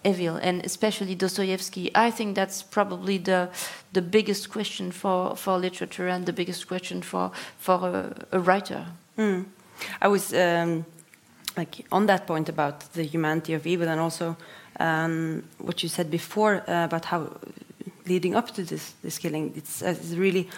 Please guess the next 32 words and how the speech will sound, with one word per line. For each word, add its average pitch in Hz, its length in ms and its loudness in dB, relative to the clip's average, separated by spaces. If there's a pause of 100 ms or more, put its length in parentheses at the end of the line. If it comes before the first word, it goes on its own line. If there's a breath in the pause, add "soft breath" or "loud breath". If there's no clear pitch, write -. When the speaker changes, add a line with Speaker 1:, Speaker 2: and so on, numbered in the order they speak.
(440 loud breath)
Speaker 2:
heartbreaking 185 1500 2
rendition 175 480 2
of 160 160 -6
how 180 500 2 (320)
quite, 240 260 4 (420)
like, 196 120 -4 (760)
uh, - 120 -4
like, 104 180 -4 (380)
quite, 220 180 0 (380)
like, 214 420 0
just - 180 0
before 254 460 4
the 180 140 -2
killings, 190 640 0 (500 loud breath)
uh, 185 200 4
what 202 160 2
she 202 460 2
wants 190 360 2
the - 120 0
most 196 300 2
of 185 100 -4 (200)
everything 214 480 2
is 175 180 -4
that 165 400 2
the 190 80 0
mother 190 340 2
in 175 160 0
the 170 80 2
family 170 460 0 (380 loud breath)
gets - 180 -4
pregnant 180 440 2
again, 170 300 -4